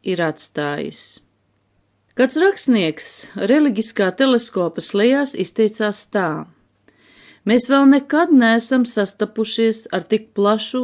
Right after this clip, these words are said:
reliģijas pagrimšanu kā tieši tagad." Tiešām, draudzēm vajadzētu atmosties un meklēt šīs nelaimes cēloni,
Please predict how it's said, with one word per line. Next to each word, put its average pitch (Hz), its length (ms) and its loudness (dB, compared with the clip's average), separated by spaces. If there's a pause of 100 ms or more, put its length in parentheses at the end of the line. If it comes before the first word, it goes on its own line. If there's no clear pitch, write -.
(100)
reliģijas 185 720 -2
pagrimšanu 208 800 -2 (460)
kā 175 180 0
tieši 190 440 -4
tagad." - 440 -2 (1040)
Tiešām, 165 560 0 (720)
draudzēm 285 640 4
vajadzētu 240 640 2
atmosties 170 880 -2
un 190 260 0
meklēt 226 560 0
šīs 240 180 -2
nelaimes 170 600 -2
cēloni, 165 760 -2